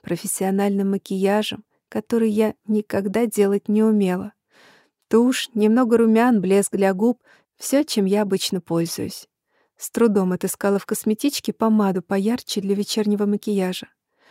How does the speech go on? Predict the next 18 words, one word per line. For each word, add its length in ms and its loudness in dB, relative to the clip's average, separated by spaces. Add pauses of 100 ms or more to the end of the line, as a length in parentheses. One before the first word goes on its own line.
(300)
Но 120 2
Игнат 320 2
будто 360 2
и 200 -2
не 180 4
замечает 840 -2
этого 420 -8 (220)
или 180 0
делает 460 -2
вид, 240 -6 (800)
потому 340 0
что 280 -6 (140)
то, 200 0
насколько 600 -2
инородно 420 4
я 160 2
смотрюсь 600 -2
тут, 320 -10